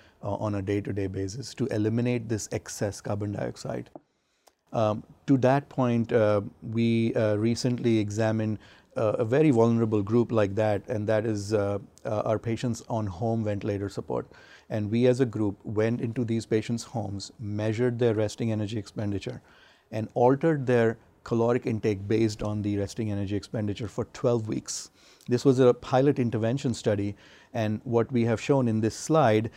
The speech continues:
um, is that we have significantly dropped the minute ventilation that these patients required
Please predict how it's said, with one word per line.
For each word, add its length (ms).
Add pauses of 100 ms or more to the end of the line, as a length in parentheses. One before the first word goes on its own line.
(220)
um, 360 (320)
is 180
that 220 (340)
we 240
have 400
significantly 920
dropped 560 (240)
the 160
minute 320
ventilation 680
that 160
these 180
patients 380
required 640